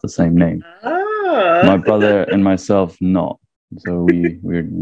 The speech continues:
Speaker 1: we're not Pablo Senior, Pablo Junior. We're just Pablo and David.
Speaker 2: Okay. Um, so I know you've obviously been studying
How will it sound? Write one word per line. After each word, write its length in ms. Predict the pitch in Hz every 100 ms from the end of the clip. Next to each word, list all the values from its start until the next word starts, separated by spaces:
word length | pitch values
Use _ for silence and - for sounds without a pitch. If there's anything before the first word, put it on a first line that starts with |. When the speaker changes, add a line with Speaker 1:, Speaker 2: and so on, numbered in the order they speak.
| 85
Speaker 1:
we're 120 | 95
not 280 | 98 101 -
Pablo 320 | - 92 90
Senior, 320 | 85 - 85 85
Pablo 320 | - 80 80
Junior. 240 | 85 82
We're 140 | 87 85
just 280 | 92 - _ _ _ _ -
Pablo 280 | 101 87
and 100 | 82
David. 300 | 82 82 90 - _ _ - -
Speaker 2:
Okay. 760 | 220 220 247 - - 139 208 262 _ _
Um, 340 | 226 226 240 - _
so 420 | - 311 285 302 - _ _
I 80 | 262
know 200 | 277 294
you've 260 | 311 302 285
obviously 440 | 254 247 240 254 226
been 400 | 226 220 202 196 _
studying 840 | - - 196 190 185 180 180 175